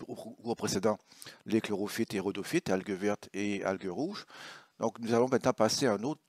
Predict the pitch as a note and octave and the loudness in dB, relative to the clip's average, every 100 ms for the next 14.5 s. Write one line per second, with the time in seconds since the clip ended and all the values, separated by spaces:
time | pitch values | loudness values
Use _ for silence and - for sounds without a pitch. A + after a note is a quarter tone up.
0 | - - A2+ F2+ A#2+ D3+ B2+ - A2+ G#2 | -20 -10 -8 8 10 10 6 2 2 0
1 | - A#2 G#2 G#2 - B2+ - A#2 - - | 0 2 2 0 -2 -4 0 0 0 -2
2 | F#2 C3 - A2 A#2 B2 A2 G#2+ G2+ C#3 | 2 0 -2 -2 4 6 6 2 0 -2
3 | F3 D3+ _ _ - G#2 G2 G2+ A#2 A#2 | -4 -20 _ _ -14 -8 -2 -2 -2 -4
4 | G#2+ F#2+ - A2+ G2+ F2 - - - B2+ | -4 -2 0 0 0 -10 -12 -8 2 4
5 | - C3+ - A#2+ - C3 - - C#3+ E3+ | 4 0 -2 -8 -2 -4 -2 -4 -4 -4
6 | - - - - - - - C#3+ A#2+ G2+ | -6 -12 -12 -12 -8 -6 -2 0 2 2
7 | - C3+ B2 G#2 A2 C3 - A2 G2 F#2+ | 0 2 4 4 4 2 0 -2 0 2
8 | G#2 C3 A#2+ G#2 G#2 G#2+ F3+ - _ - | 4 4 4 -6 0 0 0 -6 _ -20
9 | F2 _ - A#2 - C3 B2 G#2+ G2 F#2+ | -18 _ -2 0 6 6 6 4 4 0
10 | F#2+ G2 - G#2 G#2+ A2+ - _ A#2+ A#2+ | -2 -6 -2 2 4 2 -12 _ 2 4
11 | G#2 A#2+ G#2+ F2+ F#2 D3 C#3+ G2 - D3+ | 4 0 2 0 -2 -8 0 0 2 -2
12 | - - - - - G#2+ G#2 G#2+ G#2+ G#2 | -2 -12 -10 -12 -8 -10 -6 -4 -4 -4
13 | F#2+ G2 A2+ C3+ A2 F2+ - A#2+ G#2+ - | -4 2 2 2 -2 -2 2 2 2 2
14 | C3 - - - | 0 0 -8 -12